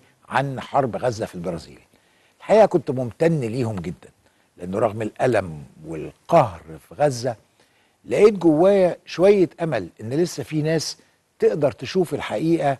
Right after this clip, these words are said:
وينحازوا للإنسانية ويستخدموا مصطلحات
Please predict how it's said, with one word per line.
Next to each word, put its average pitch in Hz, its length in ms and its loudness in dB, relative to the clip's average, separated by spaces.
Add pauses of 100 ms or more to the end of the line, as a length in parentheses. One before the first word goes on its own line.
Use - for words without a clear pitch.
(260)
وينحازوا 127 920 0
للإنسانية 117 760 -4 (280)
ويستخدموا 110 880 -4 (300)
مصطلحات 113 760 0